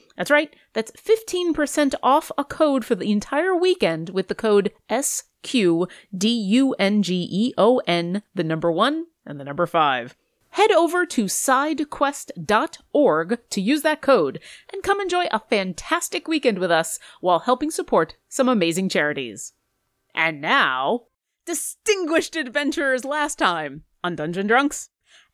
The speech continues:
After vanquishing a pair of beholder-like entities, the party head deep into the woods to examine a strange clearing, still searching for the coven of hags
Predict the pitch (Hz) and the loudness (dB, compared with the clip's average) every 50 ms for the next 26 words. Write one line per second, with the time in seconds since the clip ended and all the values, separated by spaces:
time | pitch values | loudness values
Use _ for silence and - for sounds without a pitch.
0 | _ _ - 349 349 - - 339 320 277 262 277 302 320 - 330 - - 339 330 | _ _ -6 -6 -6 -4 -4 -6 -4 -2 0 0 0 0 -2 -4 -4 -4 -4 -4
1 | 330 330 - 330 302 311 311 277 - 294 269 - 294 339 277 285 294 294 294 294 | -4 -4 0 0 0 0 0 2 2 0 0 2 -2 0 0 0 0 0 0 0
2 | 294 302 294 - - 277 269 - 220 - 202 165 147 160 196 - - _ _ _ | 0 0 0 -2 0 0 0 0 0 -2 -2 -6 -6 -6 -10 -12 -18 _ _ _
3 | - - - 240 240 247 240 262 233 196 - - 269 - - - - - _ - | -20 -8 -4 -4 -4 -4 -4 -6 -8 -6 0 0 0 0 0 -6 -20 -20 _ -12
4 | - 175 - 185 240 240 214 220 196 143 104 120 - - _ _ _ _ _ - | -12 -12 -8 -6 -6 -2 2 2 2 2 2 -6 -16 -20 _ _ _ _ _ -10
5 | - 254 220 233 277 277 269 269 269 - - - - - - 240 247 254 262 277 | -10 -8 -4 -2 -2 0 0 -2 -2 -4 -8 -12 -12 -8 -6 -6 -4 -2 -2 -2
6 | 277 277 269 - - - - 330 349 320 185 120 - - - 175 _ _ _ _ | -2 -2 -4 -6 -10 -6 -4 -2 0 2 2 0 -2 -6 -16 -18 _ _ _ _
7 | _ _ - - - 202 226 247 - 269 254 - - 247 226 - 277 277 - - | _ _ -14 -8 -2 0 0 0 2 0 0 0 -2 -4 -4 -2 -4 -4 -2 0
8 | 208 202 240 254 262 - - - 214 160 135 135 - 160 - - | -2 -2 -2 -4 -8 -8 -4 -2 -2 -2 -2 -4 -12 -20 -20 -20